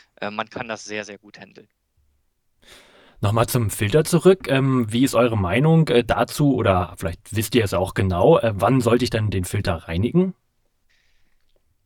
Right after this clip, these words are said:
Speaker 1: Ja, also da, äh, gibt's natürlich auch die unterschiedlichsten Meinungen. Wir persönlich, äh, folgen natürlich dem Meinung, den Filter so lange wie möglich laufen zu lassen. Natürlich muss ich ihn irgendwann reinigen, bevor der Filter mir stehen bleibt. Das wäre natürlich dann,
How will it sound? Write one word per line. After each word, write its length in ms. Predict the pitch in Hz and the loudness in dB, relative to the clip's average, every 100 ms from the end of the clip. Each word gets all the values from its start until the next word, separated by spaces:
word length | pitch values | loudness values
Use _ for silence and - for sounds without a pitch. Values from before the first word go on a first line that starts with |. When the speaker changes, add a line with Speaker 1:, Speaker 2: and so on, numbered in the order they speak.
| 107 | -10
Speaker 1:
Ja, 140 | 107 | -8
also 240 | 110 117 | -8 -10
da, 320 | 123 120 139 139 | -6 -4 -4 -6
äh, 260 | - 127 | -10 -16
gibt's 220 | - - - | -16 -16 -14
natürlich 380 | - 135 123 | -12 -14 -12
auch 200 | - 123 | -10 -10
die 140 | - 123 | -14 -18
unterschiedlichsten 800 | 127 151 147 147 139 131 - 110 | -12 -8 -8 -10 -14 -16 -16 -10
Meinungen. 540 | 110 117 120 120 117 | -8 -6 -8 -18 -16
Wir 120 | 120 | -14
persönlich, 720 | 135 127 110 123 123 120 - | -12 -12 -14 -16 -16 -16 -14
äh, 540 | - 110 110 110 113 117 | -10 -6 -6 -8 -10 -14
folgen 320 | - 117 117 | -10 -8 -8
natürlich 280 | 117 - 110 | -12 -14 -14
dem 140 | 110 | -12
Meinung, 200 | 110 107 | -12 -12
den 100 | 110 | -14
Filter 260 | - 135 131 | -8 -6 -6
so 120 | 110 | -8
lange 340 | 104 107 135 120 | -8 -8 -8 -12
wie 80 | |
möglich 400 | 117 117 - 104 | -14 -16 -16 -14
laufen 400 | 104 101 123 - | -8 -6 -6 -8
zu 140 | 135 135 | -18 -10
lassen. 340 | 127 127 135 | -8 -8 -10
Natürlich 540 | 120 110 - 147 113 120 | -14 -14 -10 -10 -10 -14
muss 260 | 127 143 | -16 -14
ich 160 | 127 - | -16 -16
ihn 160 | 117 | -16
irgendwann 480 | 117 120 123 113 110 | -8 -8 -8 -8 -10
reinigen, 640 | 101 107 113 131 135 135 131 | -6 -6 -4 -6 -12 -16 -14
bevor 360 | 117 - 117 | -16 -8 -6
der 120 | 113 110 | -4 -6
Filter 300 | 127 127 120 | -6 -6 -8
mir 160 | 107 | -10
stehen 360 | 104 - 120 131 | -12 -10 -10 -6
bleibt. 280 | 127 131 - | -6 -6 -10
Das 140 | - | -14
wäre 200 | 110 110 | -14 -12
natürlich 420 | 110 107 113 107 | -16 -16 -16 -16
dann, 260 | - 101 104 | -16 -16 -18